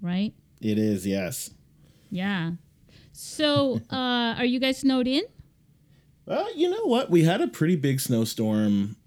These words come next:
Speaker 2: uh, a week or two ago. Uh, maybe, maybe it's longer than that now. Uh,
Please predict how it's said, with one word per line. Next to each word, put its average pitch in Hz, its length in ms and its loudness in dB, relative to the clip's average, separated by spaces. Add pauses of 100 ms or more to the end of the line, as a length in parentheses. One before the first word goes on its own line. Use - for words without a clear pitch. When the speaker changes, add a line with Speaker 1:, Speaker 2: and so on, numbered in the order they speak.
(120)
Speaker 2:
uh, 92 580 -4
a 95 100 -8
week 104 260 -2
or 107 80 -2
two 98 240 -4
ago. 92 600 -4 (120)
Uh, 90 400 -6
maybe, 127 420 -4 (120)
maybe 101 200 -8
it's 117 120 -8
longer 113 240 -4
than 73 160 -8
that 71 220 -10
now. 76 220 -8 (360)
Uh, 95 560 -2